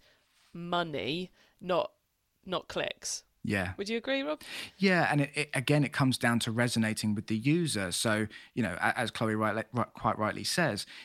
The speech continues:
Speaker 2: if you've got people coming to your website because they've typed in the word shoes, say, for example, you have got the best S E O strategy and you've landed,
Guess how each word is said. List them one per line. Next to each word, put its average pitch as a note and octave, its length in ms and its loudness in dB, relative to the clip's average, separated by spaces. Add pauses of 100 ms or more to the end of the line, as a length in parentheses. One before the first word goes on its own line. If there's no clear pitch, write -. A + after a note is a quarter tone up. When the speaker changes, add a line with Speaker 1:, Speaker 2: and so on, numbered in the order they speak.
Speaker 2:
if - 160 -4
you've D#3 100 2
got C3 160 0
people A#2 300 -2
coming A#2 240 2
to G#2+ 160 -2
your G#2 80 -2
website G#2 400 0
because G2+ 180 -8
they've G#2 140 -4
typed - 300 -2
in G#2+ 80 0
the G2 80 -2
word G2 200 -2
shoes, F2+ 380 0
say, C3+ 140 2
for D3 100 0
example, A2+ 380 -2
you G#2 140 -4
have A2+ 240 -2
got F2 160 -8
the G#2 40 -12
best C#3+ 320 2
S C3 160 -2
E B2+ 60 0
O G#2+ 80 0
strategy G#2+ 520 -2
and G2+ 140 -2
you've F#2+ 160 -6
landed, A2+ 400 2